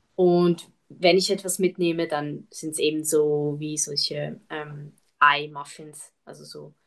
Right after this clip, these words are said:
Eigelb-Muffins, die ich dann selber mache. Und die gehen auch recht schnell. Dann,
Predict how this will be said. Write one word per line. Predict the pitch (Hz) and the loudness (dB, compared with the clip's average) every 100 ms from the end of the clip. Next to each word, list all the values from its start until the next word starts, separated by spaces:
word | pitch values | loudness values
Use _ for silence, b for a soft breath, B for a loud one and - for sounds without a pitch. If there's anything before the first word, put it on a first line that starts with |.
| _ - | _ -4
Eigelb-Muffins, | 151 151 156 156 156 165 160 - 180 - | -4 0 2 2 0 -4 -4 0 0 0
die | - | -4
ich | 147 | -12
dann | - - | -10 -4
selber | 165 175 180 | -2 0 0
mache. | 175 175 - 170 - _ _ _ _ _ _ - | 0 -2 -4 -10 -12 _ _ _ _ _ _ -4
Und | 165 156 151 147 | 0 2 0 2
die | 185 | 4
gehen | 180 170 | 4 4
auch | 160 170 | 2 0
recht | 165 - | 0 2
schnell. | - 160 160 | 0 0 -2
Dann, | 156 151 - - | -2 -8 -10 -12